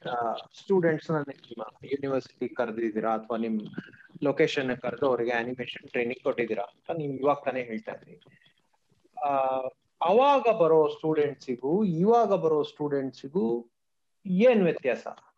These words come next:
ಆ, ಔಟ್‌ಲುಕ್ ಅಲ್ಲಿ ಮತ್ತೆ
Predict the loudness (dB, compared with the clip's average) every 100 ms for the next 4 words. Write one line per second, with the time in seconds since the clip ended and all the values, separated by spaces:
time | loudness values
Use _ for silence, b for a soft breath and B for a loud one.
0 | _ _ _ _ _ _ -6 -4 0 4
1 | 4 6 4 4 2 2 2 2 2 2
2 | -2 -4 -6 -2 0 2 2 0 0